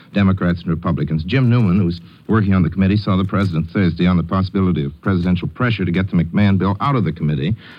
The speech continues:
so that the fight for intelligent control of atomic energy could be made in public on the floor of the Senate. President Truman promised to do what he could,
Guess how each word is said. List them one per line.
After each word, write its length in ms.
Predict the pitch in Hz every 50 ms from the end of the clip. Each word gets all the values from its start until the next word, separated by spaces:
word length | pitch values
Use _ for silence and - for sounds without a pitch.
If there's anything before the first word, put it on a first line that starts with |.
| - - _
so 180 | - - 135 135
that 140 | 139 131 107
the 80 | 117
fight 280 | 104 - 110 104 104 95
for 140 | - 92 92
intelligent 640 | 90 90 90 - 131 123 110 98 85 85 82 80 82
control 400 | - 82 82 - 113 107 113 107
of 100 | 95 85
atomic 420 | 82 80 - 104 101 101 95 95
energy 360 | 98 98 95 95 87 78 98
could 200 | 90 90 95 -
be 100 | - 92
made 240 | 90 95 98 104 95
in 180 | 104 110 110 104
public 440 | 98 - 90 76 80 80 78 82 - - _ - - _ _ -
on 160 | 90 92 92
the 80 | 85 78
floor 320 | 82 - 98 92 85 78
of 120 | 73 69
the 80 | 65 76
Senate. 460 | - - - 101 82 67 64 - - - _ _ _ _ _ _ _ - - - - - _ _
President 420 | - 139 131 107 98 - 95 95 92
Truman 280 | - 131 120 113 104
promised 420 | 95 - 143 139 131 117 104 98 -
to 80 | -
do 160 | 82 78 117 113
what 120 | 101 92
he 100 | 85 78
could, 440 | 82 - - 123 127 147 156 147